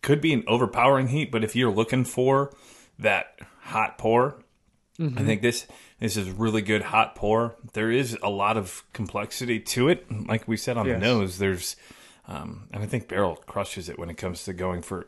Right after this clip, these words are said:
Speaker 1: complexity. Like, they continuously put something out there that's different and has a, a different, uh, a different feel to it and a different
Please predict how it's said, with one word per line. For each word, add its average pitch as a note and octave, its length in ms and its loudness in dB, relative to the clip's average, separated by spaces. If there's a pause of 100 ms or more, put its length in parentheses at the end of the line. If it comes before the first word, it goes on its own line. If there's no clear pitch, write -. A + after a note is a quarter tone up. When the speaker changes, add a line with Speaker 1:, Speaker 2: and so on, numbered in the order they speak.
Speaker 1:
complexity. G2 680 -4
Like, F2+ 200 -8
they F#2+ 120 -2
continuously F#2 880 -4 (400)
put - 140 -4
something F#2+ 400 0
out F#2 140 -2
there F#2+ 120 0
that's F2+ 260 -4
different G#2+ 520 0
and F#2 320 -2
has F#2 480 -4
a, F2+ 320 -4
a F#2 80 -10
different, G2+ 440 -4 (120)
uh, - 240 -10
a G2 100 -2
different G#2 300 -2
feel A#2+ 300 2
to B2+ 220 4
it - 100 0
and A2 100 2
a - 20 2
different B2 420 2